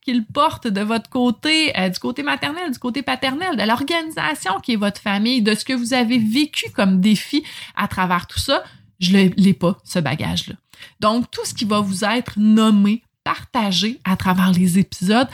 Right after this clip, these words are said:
ça va être important que vous le passiez à travers le filtre de « OK, mais moi,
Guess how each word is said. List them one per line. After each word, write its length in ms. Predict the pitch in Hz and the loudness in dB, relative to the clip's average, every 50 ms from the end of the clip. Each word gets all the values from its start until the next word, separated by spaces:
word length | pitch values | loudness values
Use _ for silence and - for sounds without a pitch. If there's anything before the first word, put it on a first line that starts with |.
| - - - - _ | -8 -20 -20 -18 _
ça 160 | - 262 240 | -2 -2 0
va 120 | 240 269 | 0 0
être 120 | 277 262 294 | -2 -2 -4
important 420 | 311 294 - 302 294 - - 330 349 - | -6 -4 -4 -4 -4 -4 -6 -8 -6 -2
que 80 | - | -2
vous 220 | 269 240 185 214 220 | -2 0 0 0 0
le 80 | 214 | 0
passiez 520 | - - 240 214 180 196 185 - - 277 285 | 0 2 2 2 2 2 0 -4 -6 -4 -4
à 120 | - 220 | -4 -4
travers 420 | - - 190 185 185 220 226 226 214 | -2 -2 0 2 2 2 2 4 4
le 140 | 214 208 | 2 2
filtre 500 | 190 - - - 269 277 277 - - - - | 0 0 -2 0 0 0 0 -2 -4 -2 0
de « 320 | 185 180 196 208 220 254 262 - _ _ _ _ _ _ _ _ _ - | 2 4 4 4 4 2 0 -4 _ _ _ _ _ _ _ _ _ -6
OK, 240 | 202 180 - - 262 240 - - _ _ - | -6 -6 -4 -2 -2 -2 -2 -4 _ _ -4
mais 200 | 170 175 175 175 | 0 0 2 2
moi, 480 | 180 170 175 175 190 196 240 294 - | 4 2 2 2 2 0 0 -2 -4